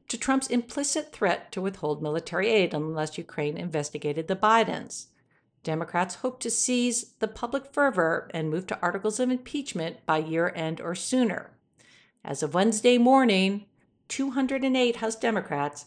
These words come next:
had come out for starting impeachment. So, but remember, Monday we were at one forty-six, now we're at two oh eight on Wednesday. On Wednesday, Washington Post reported Acting Director of National Intelligence Joseph Maguire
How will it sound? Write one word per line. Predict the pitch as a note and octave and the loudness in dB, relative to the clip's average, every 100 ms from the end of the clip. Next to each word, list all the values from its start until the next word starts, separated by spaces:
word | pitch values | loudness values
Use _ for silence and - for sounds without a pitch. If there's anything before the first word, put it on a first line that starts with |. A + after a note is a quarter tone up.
| - | -6
had | F#3 F#3 | -4 -4
come | - G3+ G#3+ | -6 -4 -2
out | E3 D3+ D3+ | 0 0 -2
for | - G3+ | -6 -6
starting | - D#3+ D3 C#3+ D3 | -2 -2 -2 -2 -6
impeachment. | D#3+ D#3 F#3 D3+ - - | -8 -8 -8 -8 -12 -12
So, | - E3+ | -6 -6
but | F3 F#3+ | -6 -4
remember, | F3+ F#3+ F3+ | 0 2 2
Monday | D#3 F3+ F3+ E3+ | 2 2 2 0
we | E3+ | 2
were | E3+ | 2
at | - | 2
one | E3 F3 | -2 -2
forty-six, | F3+ F3 - D3+ - | -4 -4 -4 -6 -4
now | D#3 D3+ | -2 0
we're | D#3+ | 0
at | D#3 - | -2 -6
two | - G3 G3 | -6 -6 -4
oh | F#3 F#3 | -4 -4
eight | F3 D#3+ | -4 -4
on | D3+ D3+ | -4 -4
Wednesday. | D3+ D3 D3 - - - _ _ _ - - - - _ - | -6 -6 -8 -10 -12 -16 _ _ _ -20 -20 -20 -20 _ -4
On | F#3 A3 | 0 2
Wednesday, | C#4+ D4 D#3+ C#3 | 2 2 0 0
Washington | D3 D#3 - F#3 G#3+ | 0 -4 -6 -8 -6
Post | G#3+ C4+ G3+ D#3 - - | 0 2 4 2 -6 -12
reported | F3 D#3+ - E3 E3 E3+ - | -8 -8 -2 0 2 0 2
Acting | F3+ A3 - B3 A#3+ | 2 2 0 0 0
Director | F#3 F#3+ G3+ | 0 -2 -2
of | E3+ | -2
National | D#3 F3 - | -2 -2 -2
Intelligence | A3 A3 A#3 G#3+ F#3+ D#3+ - - E3 | -4 -2 0 0 0 -4 -6 -16 -8
Joseph | D#3+ F3 A#3+ A3+ | -4 -2 -4 -4
Maguire | B3 C4 C4 A#3+ F3 D#3 | -2 2 4 4 4 0